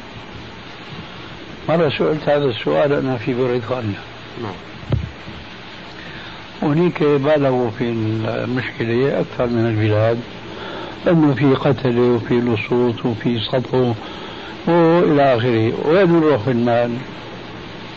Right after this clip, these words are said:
Speaker 1: قلنا له: "يا أخي، هلا كل واحد منكم الله أنعم عليه بألوف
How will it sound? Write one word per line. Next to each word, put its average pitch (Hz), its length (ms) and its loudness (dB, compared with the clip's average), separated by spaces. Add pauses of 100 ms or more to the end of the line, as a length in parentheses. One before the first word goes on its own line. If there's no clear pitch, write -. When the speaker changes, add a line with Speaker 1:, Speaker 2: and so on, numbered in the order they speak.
(1700)
Speaker 1:
قلنا 170 260 4
له: 160 200 4
"يا 156 60 2
أخي، 131 260 0
هلا 135 200 2
كل 143 180 0
واحد 139 260 4
منكم 135 360 0
الله 120 540 0
أنعم 123 260 0
عليه 117 240 0
بألوف 127 840 4